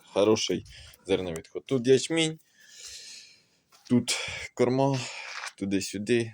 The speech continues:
зупинятися не буду, потім там, якщо цікаво, пишіть в коментарях по, по кожним свиноматки. Все віддільно, все. Отут, е, у мене висівка пшенична, ну, все,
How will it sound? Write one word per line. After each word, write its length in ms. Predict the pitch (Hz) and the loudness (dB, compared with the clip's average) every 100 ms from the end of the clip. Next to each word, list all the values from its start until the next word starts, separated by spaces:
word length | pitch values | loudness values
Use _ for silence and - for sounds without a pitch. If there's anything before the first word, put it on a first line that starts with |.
| - | -10
зупинятися 680 | 95 92 104 95 95 - 101 | -8 -4 -2 -2 -2 -2 -2
не 120 | 104 | -2
буду, 260 | 110 101 | -2 -4
потім 460 | - 92 - 85 95 - _ _ _ _ 185 | -4 -6 -6 -10 -10 -16 _ _ _ _ -12
там, 160 | 180 | -8
якщо 260 | 196 - - | -8 -6 -6
цікаво, 420 | - 110 104 85 | -4 2 2 2
пишіть 260 | 90 - - | -4 -8 -8
в 80 | |
коментарях 680 | 87 87 87 101 107 98 - - | -6 -6 -2 0 0 -2 -16 -16
по, 140 | 78 _ | -16 _
по 420 | - 90 85 - - | -4 -4 -4 -12 -2
кожним 420 | 107 95 90 85 | 0 0 -4 -8
свиноматки. 1160 | 95 95 104 110 101 - 95 98 98 90 92 87 _ - - - _ _ | -6 -2 0 0 -2 -2 0 2 2 0 -6 -10 _ -20 -20 -20 _ _
Все 280 | - - 110 | -6 2 2
віддільно, 340 | 95 80 73 - _ - | 2 -2 -10 -12 _ -18
все. 320 | - 78 67 | -12 -10 -10
Отут, 440 | - _ 82 - _ _ - - - - - | -16 _ -18 -18 _ _ -20 -20 -20 -20 -8
е, 240 | 71 62 58 | -6 -4 -4
у 60 | |
мене 480 | - 73 82 73 67 - _ _ _ _ _ _ _ - | -4 -4 -4 -8 -10 -14 _ _ _ _ _ _ _ -6
висівка 580 | 92 113 107 95 87 92 | 4 4 4 -4 -2 -2
пшенична, 680 | - 101 95 95 85 92 110 | -2 -4 -2 -4 -4 -6 -2
ну, 240 | 160 - _ - _ _ - | -2 -4 _ -20 _ _ -8
все, 300 | - - - | -6 -6 -10